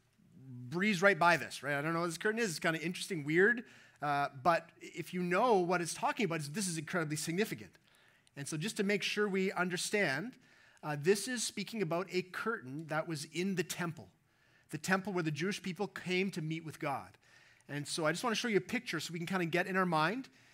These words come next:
Here's the temple complex. Uh, Herod's temple is what they called it. The big structure in the middle, uh, was the temple itself. And this is where the priests would go. And that building was divided into two. And so the next slide kind of has from above.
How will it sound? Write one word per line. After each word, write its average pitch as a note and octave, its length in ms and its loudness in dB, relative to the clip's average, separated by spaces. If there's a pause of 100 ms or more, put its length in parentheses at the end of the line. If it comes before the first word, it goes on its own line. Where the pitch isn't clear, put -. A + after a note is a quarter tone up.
(140)
Here's F3 200 2
the F#3+ 80 4
temple F#3+ 320 -2
complex. G#3 800 2 (420)
Uh, C3 320 -2
Herod's F3 380 2
temple G3+ 300 2
is E3+ 80 -4
what F#3 100 -6
they F#3+ 80 0
called F#3+ 360 4
it. G3 120 2
The F#3 80 -4
big E3 240 2
structure G3 460 -2
in F#3 180 -2
the F#3+ 60 0
middle, G3 420 2 (340)
uh, D#3+ 100 -2
was D#3+ 200 0
the F#3 80 4
temple G3 360 0
itself. G#3 560 0 (320)
And D#3+ 160 -2
this F3+ 140 2
is G#3+ 180 -4
where F#3 200 4
the F#3 100 0
priests F#3+ 480 -2
would F#3+ 220 -2
go. F#3 420 2 (460)
And F3 440 0 (140)
that F#3+ 460 4
building A#3 320 0
was F3+ 100 2
divided F#3 480 4
into F3+ 280 -4
two. C#3 400 -4 (460)
And C#3+ 80 -12
so D#3 100 -8
the D#3 80 -2
next G#3 240 2
slide F3 340 2
kind F3 160 0
of D#3+ 60 2
has E3+ 420 0
from F3+ 240 -2
above. D#3 500 2